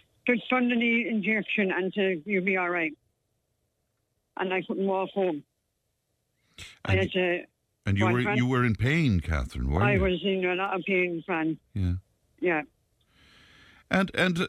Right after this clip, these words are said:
Speaker 2: tell me, I mean, w-, you said that one part of you w-, would be saying that, yeah, it would be great to have
Speaker 1: Yeah,
Speaker 2: G P
Speaker 1: G P.
Speaker 2: a-, a-,
Speaker 1: Yeah, but
Speaker 2: access
Speaker 1: it,
Speaker 2: and stuff, but you,
Speaker 1: yeah,
Speaker 2: you
Speaker 1: but
Speaker 2: couldn't
Speaker 1: it,
Speaker 2: see it happening, could you?
Speaker 1: No. Not
Speaker 2: Yeah.
Speaker 1: the way the things are going at the moment, Fran.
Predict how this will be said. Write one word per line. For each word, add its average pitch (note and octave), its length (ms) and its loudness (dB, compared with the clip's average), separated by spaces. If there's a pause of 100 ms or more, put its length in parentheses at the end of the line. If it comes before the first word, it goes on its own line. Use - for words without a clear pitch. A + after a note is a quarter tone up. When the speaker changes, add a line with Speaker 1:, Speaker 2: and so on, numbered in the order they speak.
Speaker 2:
tell G#3+ 180 2
me, A3+ 160 2
I F3 40 2
mean, F#3+ 200 2
w-, D3 220 -2
you E3 160 2
said A3+ 280 2
that F#3 100 4
one F#3+ 220 0
part E3+ 320 0
of C3+ 100 -2
you C3 420 0
w-, C3 280 2
would A#2 240 2
be G#2+ 120 4
saying A#2+ 400 4
that, G#2 220 2
yeah, D3 300 2
it - 120 -2
would A#2+ 120 2
be G#2+ 80 4
great A#2+ 260 0
to G#2+ 80 2
have G2 400 4 (400)
Speaker 1:
Yeah, - 160 2
Speaker 2:
G - 60 4
P - 120 2 (120)
Speaker 1:
G - 0 -
P. G3 320 2
Speaker 2:
a-, A#2 200 2
a-, A#2 140 0
Speaker 1:
Yeah, A#3+ 200 0
but A#3 100 2
Speaker 2:
access A#2 220 0
Speaker 1:
it, - 60 -6
Speaker 2:
and F2+ 80 0
stuff, F#2 240 0
but B2 160 2
you, C4+ 60 4
Speaker 1:
yeah, C#4 120 2
Speaker 2:
you - 60 2
Speaker 1:
but C4+ 80 0
Speaker 2:
couldn't C#4 180 2
Speaker 1:
it, - 40 -6
Speaker 2:
see F3 140 -2
it C3+ 80 0
happening, B2+ 340 2
could C#3+ 240 -2
you? C#2+ 220 2 (320)
Speaker 1:
No. G3+ 260 0 (460)
Not C#4+ 140 2
Speaker 2:
Yeah. - 80 2
Speaker 1:
the C4+ 40 4
way C#4 200 0
the C4 160 0
things B3 260 0
are G#3 160 -4
going G3+ 240 -2
at F#3+ 80 -2
the F#3+ 40 0
moment, F3 380 -2
Fran. D3 280 -4